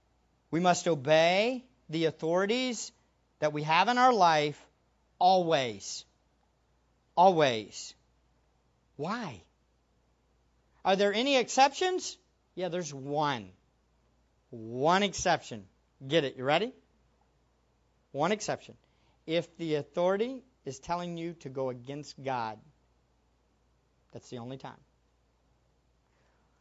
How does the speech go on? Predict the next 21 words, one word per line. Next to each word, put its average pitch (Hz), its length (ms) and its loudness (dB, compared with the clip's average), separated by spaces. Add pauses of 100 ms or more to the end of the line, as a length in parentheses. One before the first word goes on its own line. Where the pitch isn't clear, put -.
(300)
Wait 208 140 -8
a 202 40 -8
second. 131 380 -12 (320)
You're 175 140 -14
telling 262 520 -10
me 247 280 -8
I'm 214 180 -10
supposed 226 320 -8
to 185 80 -6
obey 165 580 -4
even 202 440 -10
when 160 140 -10
it's - 440 -16 (480)
not 104 200 -20
rational? 302 580 -4 (2250)
You're 240 220 0
telling 302 400 2
me 180 260 -2
I 180 260 2
should 349 220 -6
obey 160 680 0